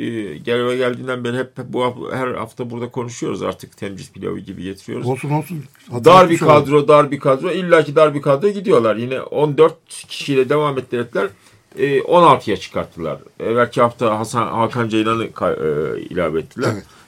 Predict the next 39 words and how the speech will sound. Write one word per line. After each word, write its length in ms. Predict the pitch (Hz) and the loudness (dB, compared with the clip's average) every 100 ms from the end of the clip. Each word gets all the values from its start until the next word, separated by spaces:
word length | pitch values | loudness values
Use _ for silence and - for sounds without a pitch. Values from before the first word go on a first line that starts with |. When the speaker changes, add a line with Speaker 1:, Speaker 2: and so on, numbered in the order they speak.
| - | -4
Speaker 1:
Geçen 240 | 151 156 | -2 0
hafta 200 | 143 135 | -2 -2
da 80 | 127 | -4
Çağatay 460 | 123 131 123 131 120 | 0 2 2 2 0
Şahan 340 | 135 123 113 | 2 0 0
burada 320 | 104 101 98 - _ _ _ | -4 -2 -2 -4 _ _ _
Gençler 340 | - 113 - 104 | -4 -4 -2 -4
Birliği 120 | 95 | -4
Sivas 340 | 87 104 92 | -6 -2 -2
maçı 240 | 87 80 - | -4 -10 -8
yönetti. 160 | - 113 | -4 -4
Speaker 2:
Evet, 140 | 98 | -2
evet. 200 | 160 214 - _ _ - | -4 -4 -8 _ _ -6
Speaker 1:
Hafta 280 | 95 - 90 | -6 -6 -8
sonu 220 | 123 147 | -6 -2
on 160 | 180 190 | 4 6
altı 300 | 165 117 110 | 6 4 2
oldu. 400 | 92 170 220 - - | 0 0 -4 -4 -8
Bu 160 | 214 165 | 4 8
hafta 400 | 151 - 196 190 - _ 69 117 | 8 6 2 2 -2 _ -16 -2
yeni 300 | 143 180 190 | 0 0 0
bir 80 | |
isim 280 | 180 139 156 | -2 -2 0
olur 260 | 127 151 180 | 4 6 6
mu 180 | 165 131 | 4 0
diye 380 | 131 117 110 | 2 0 2
bakarken 540 | 131 147 127 117 190 208 - - | 2 4 2 0 -4 -6 -10 -8
çıkmadı 400 | 190 - 107 90 | -8 -4 -4 -4
yeni 260 | 90 87 | -8 -10
bir 60 | 87 | -12
isim. 220 | 90 - _ - - | -12 -16 _ -20 -6
E, 120 | - 127 | 0 6
bakıyorsunuz 640 | 185 196 190 123 135 - _ _ _ - | 6 4 -2 -4 -12 -14 _ _ _ 0
dokuz 320 | 180 180 202 | 2 4 4
maç, 200 | 143 143 - - _ _ _ _ _ _ - | 4 -2 -4 -20 _ _ _ _ _ _ -4
altı 340 | - 190 208 | 4 4 4
tanesi 360 | 190 180 170 180 | 2 4 2 -4
fifa 240 | 180 151 | -8 -2
hakemi. 300 | 120 - - | -2 -2 -14